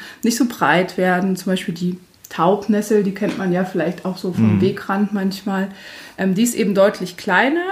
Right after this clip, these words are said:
Speaker 1: und macht deswegen eben auch weniger Konkurrenz und weniger Schaden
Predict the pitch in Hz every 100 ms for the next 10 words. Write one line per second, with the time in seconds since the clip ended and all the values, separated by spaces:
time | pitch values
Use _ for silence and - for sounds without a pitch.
0 | 381 - - - 214 208 214 226 - 226
1 | 240 233 233 - 220 208 190 202 220 202
2 | 190 - 180 180 175 233 349 - 196 190
3 | 214 214 185 180 175 170 180 170 170